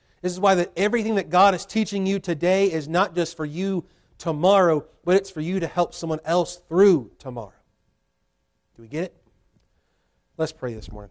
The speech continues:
We'll be done. Lord, we come to you. We want to thank you. We want to praise you, Lord, for your faithfulness. Thank you, God, that you desire for us to be established, to be encouraged by you and your word, especially in the local church. Help us to see that. Help us to desire that, O Lord.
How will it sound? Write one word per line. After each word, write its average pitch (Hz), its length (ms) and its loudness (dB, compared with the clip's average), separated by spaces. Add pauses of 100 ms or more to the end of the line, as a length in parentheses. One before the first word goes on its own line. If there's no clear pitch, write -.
(140)
We'll 120 80 -20
be 117 100 -16
done. 98 180 -20 (760)
Lord, 151 120 0
we 143 60 0
come 175 200 0
to 147 40 -8
you. 151 80 -2
We 151 60 0
want 165 100 2
to 151 60 -6
thank 175 260 0
you. 170 140 -8 (360)
We 156 80 -4
want 139 100 -8
to - 40 -20
praise 170 240 2
you, 170 60 0
Lord, 165 160 2
for - 60 -10
your 127 80 -8
faithfulness. 160 500 -2
Thank 170 240 -2
you, 151 60 -14
God, 139 180 2
that 135 120 -8
you 151 220 -2 (460)
desire 165 380 4
for 170 140 2
us 165 160 0
to 185 260 -2
be 170 160 0
established, 165 580 0
to 156 60 -8
be 147 100 0
encouraged 165 580 0
by 147 120 0
you 165 320 -2
and 151 100 -2
your 131 100 -10
word, 165 400 2 (300)
especially 170 500 -2
in 151 60 2
the 147 80 2
local 147 200 -2
church. 156 280 2
Help 175 260 0
us 160 140 -6
to 131 60 -12
see 156 260 -2
that. 151 140 -2
Help 180 180 2
us 151 100 -12
to 139 80 -12
desire 143 400 -2
that, 156 140 -2
O 156 80 0
Lord. 156 280 0